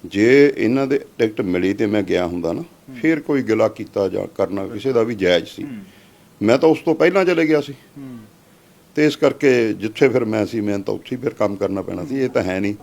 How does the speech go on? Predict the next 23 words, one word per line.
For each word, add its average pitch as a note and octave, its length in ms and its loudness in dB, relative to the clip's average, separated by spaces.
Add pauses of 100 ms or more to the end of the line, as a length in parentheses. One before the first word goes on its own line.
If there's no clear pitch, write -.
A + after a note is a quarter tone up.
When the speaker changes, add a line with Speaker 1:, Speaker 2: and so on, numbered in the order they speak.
(420)
Speaker 1:
ਵੀ G#2+ 100 2
ਆਪਾਂ G#2+ 240 2
ਜਿੱਥੇ G2+ 300 -2
ਹੋਈਏ G2 300 2
ਆਪਾਂ G2 180 2
ਦੂਜੇ F#2 280 -4
ਪਾਸੇ F2+ 280 -2
ਮਦਦ F2+ 280 -4
ਕਰੀਏ, F2 380 -6
ਇਹ G#2+ 160 0
ਫਿਰ G#2+ 160 -2
ਚੰਗਾ F#2 320 -2
ਨਹੀਂ E2+ 140 -6
ਨਾ F2+ 120 -8
ਲੱਗਦਾ। G#2 320 -6 (480)
ਤੇ - 360 -14
ਇਸ G2+ 100 -8
ਕਰਕੇ A#2 300 -6
ਮੈਂ C3 120 -4
ਉੱਥੇ - 260 -8
ਕੰਮ - 240 -10
ਕੀਤਾ। - 300 -20
Speaker 2:
ਤੁਸੀਂ D#3 220 -16